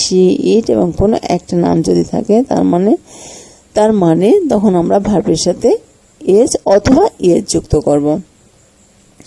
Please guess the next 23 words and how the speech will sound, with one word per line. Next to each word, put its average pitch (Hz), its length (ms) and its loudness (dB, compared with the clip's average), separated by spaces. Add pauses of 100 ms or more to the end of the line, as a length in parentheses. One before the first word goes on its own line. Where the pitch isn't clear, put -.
(400)
যেমন 285 260 -2
এখানে 277 320 -2
বলা 180 360 0
হচ্ছে, 180 220 -6 (180)
I 170 120 -2 (100)
eat 196 120 -6 (100)
rice। 185 240 -2
আমি 175 160 -2
ভাত 175 280 -4 (180)
খাই। 190 140 -6 (400)
যদি 269 340 2
এখানে 208 240 0
থাকতো 208 520 0 (920)
he, 277 320 2 (800)
সে 294 260 -2
যায়, 185 340 -4 (560)
he - 160 0 (180)
go 180 140 2
থাকতো, 226 520 -2 (240)
তাহলে 226 180 0
কি 262 180 -2
হতো 277 200 0
এখানে? 294 220 -2